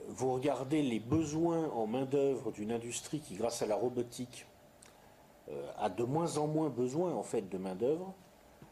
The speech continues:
Pour l'instant, à ce stade, même dans un pays comme l'Allemagne, la démographie n'est pas encore un, un handicap.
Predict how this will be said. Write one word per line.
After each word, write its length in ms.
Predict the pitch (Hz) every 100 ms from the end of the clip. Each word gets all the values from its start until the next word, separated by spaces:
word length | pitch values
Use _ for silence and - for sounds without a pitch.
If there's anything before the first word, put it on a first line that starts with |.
| - - -
Pour 240 | - 190 175
l'instant, 520 | 165 151 - 143 190
à 80 | -
ce 160 | - 110
stade, 400 | - 117 131 190 - - - - - - - - - -
même 340 | 131 185 180 139 107
dans 160 | 110 120
un 60 |
pays 200 | 120 123
comme 180 | 92 110
l'Allemagne, 520 | 104 98 110 135 185 190 - - - - - - - - -
la 120 | 107 123
démographie 840 | 139 139 120 127 - - 170 190 -
n'est 160 | 120 113
pas 220 | - 165
encore 580 | 139 147 - 139 156 196 - - - - - - - 107
un, 260 | 107 107 104
un 60 | 107
handicap. 520 | 120 120 - 87